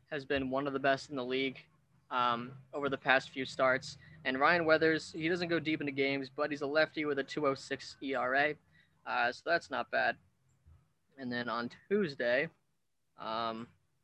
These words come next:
a lot of, you know, a lot of things aren't confirmed. You got, um, what do you got? What do you got? Um, you got Ray Day on Tuesday, of course.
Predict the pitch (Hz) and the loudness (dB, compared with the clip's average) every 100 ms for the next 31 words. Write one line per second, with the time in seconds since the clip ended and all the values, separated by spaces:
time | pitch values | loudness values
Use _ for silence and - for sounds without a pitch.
0 | _ _ _ - - - 104 143 165 165 | _ _ _ -20 -20 -12 0 2 4 4
1 | 160 156 147 - _ _ _ 165 131 131 | 2 2 -2 -4 _ _ _ -16 -10 -10
2 | 151 - _ _ - 139 143 139 135 131 | -12 -18 _ _ -6 -6 -4 -4 -4 -6
3 | - - _ _ - 127 139 143 - 123 | -10 -20 _ _ -8 -8 -8 -12 -4 -2
4 | 131 135 135 135 127 123 - - _ _ | -2 -2 6 6 8 2 -4 -20 _ _
5 | _ 127 120 120 120 117 120 - _ - | _ 2 6 6 4 2 -6 -16 _ -20
6 | - _ _ _ _ _ _ _ _ - | -20 _ _ _ _ _ _ _ _ -18
7 | - 135 123 123 117 120 - _ _ - | -6 -4 0 0 0 0 -6 _ _ -20
8 | - - 139 - - - 147 - - _ | -20 -14 -12 -12 -12 -12 -12 -16 -20 _
9 | _ - 139 131 127 131 - _ _ _ | _ -10 -4 -2 -2 -2 -8 _ _ _
10 | - 147 151 131 131 143 165 165 160 151 | -8 6 8 8 10 10 10 8 8 6
11 | - 151 143 147 143 - 151 147 143 - | 6 6 8 8 8 6 8 8 6 0
12 | - | -12